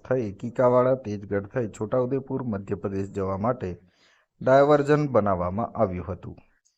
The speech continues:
જેના પરિણામે આ ઘણા બધા ભારદારી વાહનોની સતત અવરજવર થવાના કારણે આજે પુલની અંદર ભંગાણ થયું છે. તંત્ર વહેલી તકે આનું સમારકામ કરે એવી લોક માંગ ઉઠવા પામી છે.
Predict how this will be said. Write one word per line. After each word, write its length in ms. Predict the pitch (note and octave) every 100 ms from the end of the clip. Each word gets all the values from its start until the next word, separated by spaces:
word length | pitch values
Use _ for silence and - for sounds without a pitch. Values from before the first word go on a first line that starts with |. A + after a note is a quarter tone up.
| _ _ _ _ _ _
જેના 300 | G2+ G#2 G#2+
પરિણામે 480 | A2+ A2+ B2 C3 A#2+ -
આ 160 | A2 F#2+
ઘણા 320 | G#2+ A#2+ C3+
બધા 320 | C3 C#3 C#3
ભારદારી 580 | A#2 F#2+ G2+ F#2 F#2 F#2+
વાહનોની 560 | G2+ - B2 A#2+ B2+ B2+ -
સતત 260 | B2 C#3 C#3 -
અવરજવર 560 | G2 F#2+ G2 G2 G2 G2
થવાના 440 | - G2+ G2 F#2
કારણે 320 | B2+ C3 G#2 F#2+ - _ _ _ A#2+
આજે 320 | A#2+ A2+ G2+
પુલની 480 | C3+ D3 C#3+ D#3 D3+ -
અંદર 380 | G2+ G2+ G2+ G#2 -
ભંગાણ 440 | G#2+ G#2 G2 B2 -
થયું 320 | C3+ G#2+ F2
છે. 260 | - G2+ - _ _ _ _ _ - _ _ _ _
તંત્ર 380 | A#2 B2+ B2+ D#3
વહેલી 400 | D3+ C3 D3 E3+
તકે 280 | F3+ F#3 E3+
આનું 340 | D#3+ E3 F3
સમારકામ 640 | D3+ D3 D3+ C#3+ D3 D3 C#3
કરે 240 | B2+ B2 -
એવી 300 | G#2+ G2 G2
લોક 320 | B2 D3 - A2+
માંગ 300 | G#2 G#2 F2+ -
ઉઠવા 400 | B2 G2 G2+ G#2+
પામી 340 | C3 G2 E2+ -
છે. 180 | F2